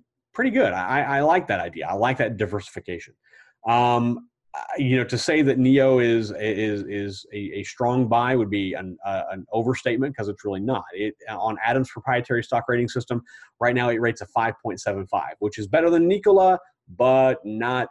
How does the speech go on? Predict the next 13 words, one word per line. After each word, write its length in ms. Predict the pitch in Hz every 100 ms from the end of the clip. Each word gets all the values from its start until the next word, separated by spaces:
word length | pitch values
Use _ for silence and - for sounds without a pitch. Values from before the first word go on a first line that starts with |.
| 113
as 220 | 113 104
good 280 | 104 110 104
as 280 | 101 98 -
about 360 | 98 95 95 -
ninety-four 560 | 98 113 110 107 107
percent 400 | 101 98 104 98 - -
of 180 | 95 90 -
all 260 | 104 104 101
other 160 | 95
stocks 480 | 92 98 92 - - _ -
on 80 | 92
the 60 | 92
market. 400 | 92 85 -